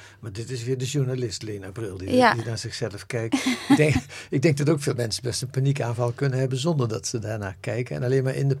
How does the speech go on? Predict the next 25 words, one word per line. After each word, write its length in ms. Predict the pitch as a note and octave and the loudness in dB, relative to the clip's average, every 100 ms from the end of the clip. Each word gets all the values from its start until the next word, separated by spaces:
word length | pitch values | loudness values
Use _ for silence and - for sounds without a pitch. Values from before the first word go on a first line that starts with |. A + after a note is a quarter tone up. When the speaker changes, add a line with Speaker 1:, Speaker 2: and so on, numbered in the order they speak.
| - | -4
Speaker 1:
paniek 500 | - C#3+ D3 C#3+ - - - - - | 0 2 2 0 -6 -18 -20 -20 -10
schieten. 600 | - - B2 - A3+ - - - | -8 -4 -4 -4 -10 -12 -16 2
Speaker 2:
Ja, 320 | B3 A3+ - - - - - - - - - | 6 8 6 0 -14 -20 -20 -20 -20 -20 -10
ja. 280 | - E3+ - - - _ - - - _ | 4 6 6 -2 -20 _ -20 -20 -20 _
Eh, 300 | - G#3 G3 | 0 2 4
maar 140 | G3 F#3+ | 4 2
ik 80 | G3 | 2
denk 200 | G3+ G3 - - - - - | 0 -2 -12 -20 -20 -20 -6
tegelijkertijd 800 | A3+ G3+ G3+ A#3 A3+ G3+ G3 G3 | -2 6 6 6 4 2 4 4
dat, 340 | F#3+ F#3 - - - - - - - | 2 2 -4 -8 -20 -20 -20 -16 -2
eh, 220 | F#3+ F#3 | 0 2
je 120 | F#3 | 2
niet 140 | G3+ A3 | 0 -2
moet 120 | G#3 | -2
onderschatten 560 | G#3 G3+ - A3 A#3+ | -2 -2 -2 -2 0
hoe 80 | G3 | 0
groot 240 | F#3+ G3+ G#3+ | 0 0 0
de 100 | - | -2
invloed 360 | A3 A3 G3 | -4 -2 -4
is 340 | - F#3+ - - - - - | -2 -4 -4 -8 -18 -20 -20
van 280 | - F#3+ F#3+ | -2 0 2
verhalen 520 | F#3 E3+ F#3+ G#3+ G3 | 2 6 6 6 2
op 120 | - | -2
mensen. 400 | - D#3+ E3 - - - - | -2 0 -2 -4 -12 -20 -16
Speaker 1:
Nee. 200 | G#2+ | -12